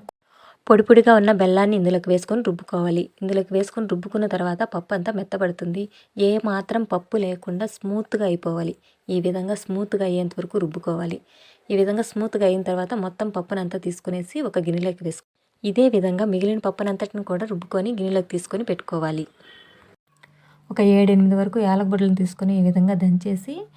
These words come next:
పొడి చేసుకొని ఆ పప్పు పైన వేసుకొని మొత్తం అంతా కలుపుకోవాలి. ఇప్పుడు చపాతీ పిండిని తీసుకుందామండి. ఈ చపాతీ పిండి బాగా నానిపోయింది. నానిపోయిన తర్వాత దీన్ని ఇంకోసారి కలిపి పక్కన పెట్టుకోవాలి.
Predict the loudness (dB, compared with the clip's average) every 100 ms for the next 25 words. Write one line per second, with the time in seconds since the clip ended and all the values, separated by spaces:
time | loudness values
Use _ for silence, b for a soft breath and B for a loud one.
0 | b b _ 0 2 2 0 -2 -4 -2
1 | -2 -2 -4 -6 -6 -2 2 2 0 -2
2 | -4 -2 -2 -2 0 0 -2 -2 -4 -4
3 | -4 -2 -2 -4 -10 b b b -10 -6
4 | -4 -4 -2 -2 -4 -2 0 2 0 -4
5 | -4 -2 0 0 0 -4 -4 -4 -4 -6
6 | -2 0 0 0 0 0 0 2 2 2
7 | 0 2 0 -2 B B B -2 0 2
8 | 0 0 0 0 0 -2 -6 -2 0 2
9 | 2 0 0 0 0 0 0 -2 -2 0
10 | 0 0 -2 -2 -2 -2